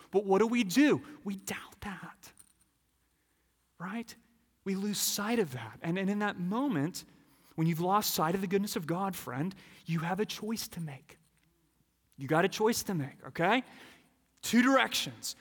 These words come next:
You can either, one, join the <laughs> psalmist in lamenting your pain and sorrow to the Lord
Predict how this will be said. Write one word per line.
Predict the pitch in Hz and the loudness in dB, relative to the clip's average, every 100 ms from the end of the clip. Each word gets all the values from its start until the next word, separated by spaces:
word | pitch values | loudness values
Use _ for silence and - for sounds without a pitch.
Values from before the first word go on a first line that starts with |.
| - _ | -20 _
You | 165 202 | 0 0
can | 196 196 | 2 2
either, | 185 160 151 | 2 2 0
one, | 143 180 262 240 131 123 202 202 - _ _ _ 135 | 0 2 4 4 2 -2 -6 -10 -18 _ _ _ -10
join | 127 160 202 226 233 | -2 2 4 4 4
the | 208 | 4
<laughs> | |
psalmist | - 196 240 208 160 165 - - - _ - - - - - _ | 2 2 2 2 0 -2 -4 -8 -12 _ -20 -20 -20 -20 -20 _
in | 175 175 160 | 0 2 4
lamenting | 160 156 170 226 247 233 214 | 4 4 4 2 2 0 0
your | 190 185 | 2 0
pain | 185 170 175 | -2 -2 0
and | 160 | 0
sorrow | - 160 147 143 131 | -2 -8 -6 -6 -8
to | 135 | -10
the | 127 113 | -10 -10
Lord | 117 120 | -14 -16